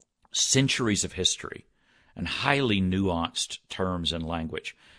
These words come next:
and that the people who care about those subjects care if you use those terms properly, and care if your story is accurate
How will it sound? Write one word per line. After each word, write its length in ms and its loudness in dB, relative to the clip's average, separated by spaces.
and 120 2
that 120 2
the 60 2
people 320 0
who 80 4
care 280 0
about 220 2
those 140 -4
subjects 460 -10
care 460 0
if 220 0
you 100 0
use 400 0
those 200 -4
terms 400 -8
properly, 520 -10
and 120 -4
care 640 2
if 200 2
your 100 0
story 460 0
is 300 -4
accurate 640 -10